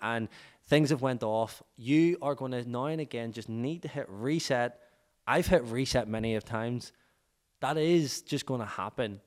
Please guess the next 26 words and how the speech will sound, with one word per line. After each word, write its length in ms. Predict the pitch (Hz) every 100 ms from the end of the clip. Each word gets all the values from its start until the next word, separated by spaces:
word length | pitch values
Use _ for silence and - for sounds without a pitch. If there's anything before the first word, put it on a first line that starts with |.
| _
There 120 | 123
are 160 | 127 151
gonna 180 | 160 151
be 120 | 139
times 360 | - 120 117 120
where 120 | 113
you're 120 | 113
slightly 480 | - - 143 147 147
gonna 200 | 135 117
drift 540 | - 123 139 170 -
off, 380 | 143 160 208 - - - _ -
and 160 | 139
you're 100 | 135
gonna 240 | 135 165 175
need 220 | 160 143
to 60 | 143
allow 300 | 127 127 156
yourself 440 | 175 156 143 123
to 60 | -
actually 320 | - 143 - 139
hit 160 | 127 101
reset 500 | 113 135 - 117 -
and 120 | 107 101
go 160 | 104
again. 320 | 101 101 92 - _ _ _ _ _ _ _ _ _ _ _ _ _ _ 107
Okay? 380 | - 95 95